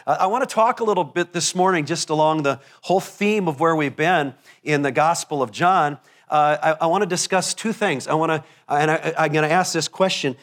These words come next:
what does a pool and a well have in common?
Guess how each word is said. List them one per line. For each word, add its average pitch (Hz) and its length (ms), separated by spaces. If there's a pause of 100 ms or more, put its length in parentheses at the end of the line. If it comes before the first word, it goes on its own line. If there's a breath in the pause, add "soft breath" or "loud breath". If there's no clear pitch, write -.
(180 soft breath)
what 156 520 (200)
does 170 300 (140)
a 147 80
pool 165 880 (680)
and 165 140
a 170 40
well 165 380
have 151 220
in 151 100
common? 165 540